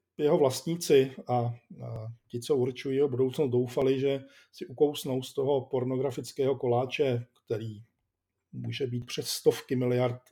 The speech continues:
dolarů, eh, celosvětově, nějakou poměrně velkou část, tak se tomu asi nelze divit. Právě jste si poslechli druhý podcast Týden k poslouchání.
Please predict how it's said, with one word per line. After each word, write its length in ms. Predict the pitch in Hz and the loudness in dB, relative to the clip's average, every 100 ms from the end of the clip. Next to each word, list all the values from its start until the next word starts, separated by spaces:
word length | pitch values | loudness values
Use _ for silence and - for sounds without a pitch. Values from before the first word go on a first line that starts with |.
| - | -14
dolarů, 580 | 135 131 139 131 120 120 _ _ - | -2 2 4 4 2 -2 _ _ -10
eh, 280 | 120 113 117 | -8 -6 -8
celosvětově, 800 | - 123 147 135 120 135 120 120 - - - - _ | -2 0 2 2 2 2 2 -2 -8 -20 -20 -20 _
nějakou 360 | 135 127 156 143 | -2 0 2 2
poměrně 440 | 131 127 131 135 | 2 2 4 4
velkou 320 | 135 131 143 135 | 4 4 2 0
část, 380 | - 117 117 | 0 0 0
tak 180 | - 117 | -6 -10
se 100 | 123 | -10
tomu 300 | 120 117 120 - | -8 -6 -6 -8
asi 200 | 117 123 | -6 -4
nelze 320 | 107 104 110 | -2 -4 -6
divit. 300 | 98 92 120 - _ _ _ _ _ _ _ _ _ - - - - - _ | -6 -10 -14 -20 _ _ _ _ _ _ _ _ _ -20 -20 -20 -20 -20 _
Právě 260 | 151 156 180 | 10 12 10
jste 140 | 180 | 8
si 120 | 185 | 2
poslechli 500 | 180 139 185 160 175 | 4 4 6 6 4
druhý 300 | 160 143 151 | 2 0 -2
podcast 680 | - 127 - 135 131 - - - - | -4 -2 4 4 4 -2 -14 -20 -12
Týden 320 | 123 135 135 | -4 -4 -2
k 20 | |
poslouchání. 720 | 131 117 139 139 113 104 113 | -6 -2 -4 -2 -4 -4 -10